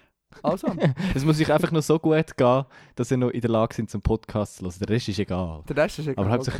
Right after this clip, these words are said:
Speaker 1: genau.
Speaker 2: könnt ihr noch Küchenkästchen hören.
Speaker 1: Das ist eigentlich so das
Speaker 2: Gut.
Speaker 1: Wichtigste, genau, für uns.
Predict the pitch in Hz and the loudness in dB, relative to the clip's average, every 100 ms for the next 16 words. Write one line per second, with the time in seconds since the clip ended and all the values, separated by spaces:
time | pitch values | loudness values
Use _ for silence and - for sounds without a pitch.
0 | 107 101 110 127 - 110 - 120 110 117 | -4 -4 -4 -2 -2 -2 -2 -2 0 -2
1 | - - - - _ _ _ - 175 156 | -4 -8 -8 -12 _ _ _ -12 -6 -4
2 | 143 147 - - 104 127 - - - 120 | -4 -6 -6 -6 -6 -2 -2 -2 -4 -4
3 | - 110 - - - - | -4 -6 -8 -10 -12 -14